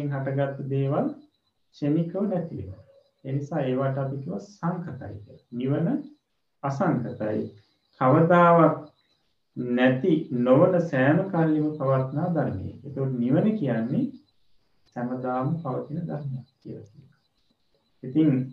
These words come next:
මේක ඉදිරි නිවන කියලා අපි වෙනම පාඩමක් තියෙන. එතනදී අපි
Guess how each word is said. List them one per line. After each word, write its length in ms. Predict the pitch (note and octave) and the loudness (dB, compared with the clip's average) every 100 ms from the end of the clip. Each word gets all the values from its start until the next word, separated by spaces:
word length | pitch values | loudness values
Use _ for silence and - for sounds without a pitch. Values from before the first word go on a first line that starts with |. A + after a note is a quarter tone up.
| B2 | -4
මේක 400 | A#2+ C3 D3+ D#3 F#3+ E3+ - - _ _ _ | 0 6 6 4 2 0 -2 -16 _ _ _
ඉදිරි 380 | B2 C3 E3+ F#3 - - | -2 4 6 4 2 -6
නිවන 320 | - B2+ C#3 D3+ | -4 0 4 2
කියලා 360 | D3 D3 C3+ B2 | 2 -2 -2 -2
අපි 200 | A2+ A2 | -4 -4
වෙනම 280 | A2 A2+ D3 D3+ | -4 0 0 0
පාඩමක් 480 | C#3+ C3 B2 A#2 A2+ | 0 0 -2 -4 -6
තියෙන. 220 | C#3 D#3+ | -4 -4
එතනදී 440 | C3 C3 C#3+ E3+ | -4 -2 0 0
අපි 180 | D#3 F3 | -2 -2